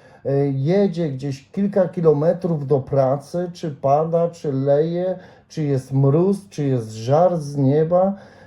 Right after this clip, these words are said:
i, i taka matka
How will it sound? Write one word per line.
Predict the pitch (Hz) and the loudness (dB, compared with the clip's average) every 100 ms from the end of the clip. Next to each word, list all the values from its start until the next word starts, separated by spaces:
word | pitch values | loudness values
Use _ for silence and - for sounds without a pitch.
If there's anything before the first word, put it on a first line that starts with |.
| - | -8
i, | 165 170 170 - - - | -4 -4 -4 -8 -20 -10
i | 170 165 - _ _ _ - _ _ _ | -8 -8 -12 _ _ _ -20 _ _ _
taka | 180 190 | 0 2
matka | 208 220 220 214 202 | 4 4 4 2 2